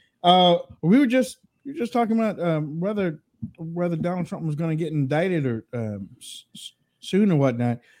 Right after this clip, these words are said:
Uh, you, some people are talking about he might be put in jail,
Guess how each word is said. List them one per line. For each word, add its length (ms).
Uh, 240
you, 220
some 240
people 220
are 40
talking 320
about 280
he 60
might 220
be 80
put 280
in 200
jail, 440